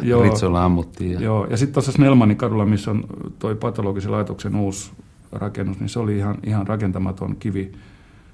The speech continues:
Speaker 1: tai, ö, kalliotontti. Ja se oli semmoinen perinteinen, että siellä käytiin sodat.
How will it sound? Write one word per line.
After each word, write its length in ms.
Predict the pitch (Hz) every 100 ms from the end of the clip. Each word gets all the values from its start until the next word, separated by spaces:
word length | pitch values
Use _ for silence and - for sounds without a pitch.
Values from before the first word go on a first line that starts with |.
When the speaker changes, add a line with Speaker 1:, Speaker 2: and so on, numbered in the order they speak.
| -
Speaker 1:
tai, 140 | 104 98
ö, 440 | - 101 95 98 107
kalliotontti. 1080 | 120 113 101 98 - - 107 95 - - - - - - -
Ja 180 | 104 -
se 120 | -
oli 140 | 120 107
semmoinen 260 | 110 110
perinteinen, 480 | 117 104 98 98 95
että 120 | 98
siellä 220 | 123 104
käytiin 380 | 101 101 - 104
sodat. 460 | 98 107 98 -